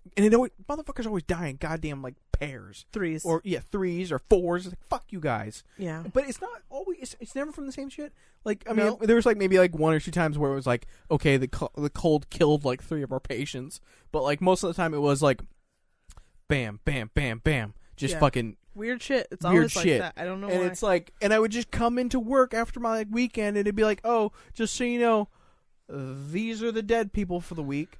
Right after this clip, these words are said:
Speaker 2: One time I
Speaker 1: Fuck
Speaker 2: worked a
Speaker 1: me,
Speaker 2: floor.
Speaker 1: man. That's not h-, easy to come into.
Speaker 2: One time I worked a floor, and every single day for four days straight, whatever section of the building I was assigned to, someone on my floor died on my shift.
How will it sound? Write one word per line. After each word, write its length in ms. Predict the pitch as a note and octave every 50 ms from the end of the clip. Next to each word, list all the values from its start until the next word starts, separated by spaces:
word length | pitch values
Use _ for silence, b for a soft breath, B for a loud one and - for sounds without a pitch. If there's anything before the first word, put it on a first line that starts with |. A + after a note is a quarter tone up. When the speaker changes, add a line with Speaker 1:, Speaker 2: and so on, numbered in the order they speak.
| - -
Speaker 2:
One 200 | - G3 F#3 G3+
time 260 | G#3 - G#3+ A3 A3 A3
I 100 | G#3 G3+
Speaker 1:
Fuck 80 | G3 -
Speaker 2:
worked 240 | F4 F4 - -
a 60 | A3+ -
Speaker 1:
me, 180 | E4+ F#4 F#4
Speaker 2:
floor. 180 | - - G3 F#3+
Speaker 1:
man. 240 | G3+ - - G#3 A#3+
That's 260 | C#4+ D4+ - - -
not 300 | C#4 D4 C#4 C4 - B3+
h-, 60 | C4 - -
easy 280 | - C#4 C#4+ C#4 C#4 C4+
to 80 | C4+ A#3+
come 240 | - - A#3+ A#3
into. 480 | A#3+ B3+ C4 B3+ - - D3 - B2+ C#3
Speaker 2:
One 180 | - G#3 F#3 F3
time 280 | - - G3+ F#3+ G3 F#3
I 80 | F3
worked 280 | E3+ F3 E3+ E3+ - -
a 60 | G#3
floor, 480 | - - - G#3 F3+ D#3+ D3+ D3+ D#3+ - _ _
and 160 | - E3 E3 - _ _ -
every 340 | E3+ F3 F3 - G#3 G3+ G3+
single 400 | - - - F#3+ F#3 F#3 F3+ F3
day 460 | F3+ - E3+ D#3+ D#3 D3+ E3 F#3 _ _ _ _ _ _ _ _ _ _ _ _ _ _ _ _ _ _ _ _ _ _ _ _ _
for 220 | _ _ - - F3+
four 380 | - - - - F3+ F3 F3+ F3+
days 240 | G3 F#3+ G3 G3+
straight, 560 | - - - - - F3 D#3+ D#3 D3 - _ _ _ _ _ _ _ _ _ _ _ _ _ _ _ _ _ _
whatever 380 | - F#3+ F3 E3+ F3 F#3 F#3+ F3+
section 560 | - - - - F#3 F3 - - - G3+ F#3
of 100 | F3+ F3+
the 80 | -
building 380 | F#3 - E3+ E3 E3 E3+ E3 D#3+
I 80 | D#3 D#3
was 160 | D#3+ D#3+ -
assigned 400 | D3+ - - E3 D#3 D#3 D#3+ E3
to, 140 | - E3 D#3+
someone 360 | - - D#3 D#3 D3+ D3+ D3+
on 140 | D3 D3 D3
my 120 | D3 D3
floor 280 | D3 - - F3 D3+ D3
died 300 | D3 - D3 C#3+ C#3+ D3
on 160 | C#3+ C#3+ C#3+
my 140 | C#3+ C3+ C#3+
shift. 480 | - - - - C#3+ C#3 - - - -